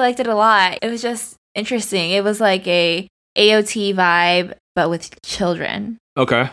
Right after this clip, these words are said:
Speaker 2: That's
Speaker 1: And
Speaker 2: fair.
Speaker 1: I like the characters.
Speaker 2: That's fair.
Speaker 1: I like Rei a lot.
Speaker 2: Oh, you like Rei? Of course you like Rei.
Speaker 1: <laughs>
Speaker 2: Yeah.
Speaker 1: I like those broody characters.
Speaker 2: Yeah, I know you do.
Speaker 1: What about
Speaker 2: Uh,
Speaker 1: you?
Speaker 2: my number two would have to go to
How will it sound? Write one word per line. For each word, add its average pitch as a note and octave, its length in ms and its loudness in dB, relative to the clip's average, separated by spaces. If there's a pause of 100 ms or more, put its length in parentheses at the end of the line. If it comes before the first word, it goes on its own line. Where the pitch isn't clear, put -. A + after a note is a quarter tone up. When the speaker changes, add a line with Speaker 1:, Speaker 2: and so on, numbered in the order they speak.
(180)
Speaker 2:
That's D#3+ 140 0
Speaker 1:
And A3+ 120 0
Speaker 2:
fair. A3+ 100 4
Speaker 1:
I - 20 6
like C4+ 140 4
the D4+ 80 0
characters. F#3+ 580 -2 (100)
Speaker 2:
That's F3+ 200 2
fair. B2+ 360 2
Speaker 1:
I G3+ 80 -2
like A3+ 240 -2
Rei E3+ 260 2
a D#3 100 -2
lot. D3 300 -2 (340)
Speaker 2:
Oh, B2 80 2
you B2 80 6
like C3 140 4
Rei? A#2 280 4
Of - 80 -12
course A#2 220 2
you G#2+ 100 0
like G2 180 -2
Rei. G2 220 -2
Speaker 1:
<laughs> - 40 4 (680)
Speaker 2:
Yeah. G#3 160 0
Speaker 1:
I B3+ 80 6
like C#4+ 160 6
those C4 220 6
broody G#3 440 6
characters. F#3 460 4
Speaker 2:
Yeah, A2 240 4
I A2+ 60 2
know A2+ 100 0
you G#2 160 0
do. G#2 180 0 (100)
Speaker 1:
What G#2 120 2
about G#2+ 180 4 (220)
Speaker 2:
Uh, G#2+ 40 2
Speaker 1:
you? G#2 40 0
Speaker 2:
my A#2+ 140 2
number D#3 240 4
two D#3 380 6
would B2+ 120 6
have A#2 220 2
to A#2 80 0
go G#2+ 200 2
to G#2 800 2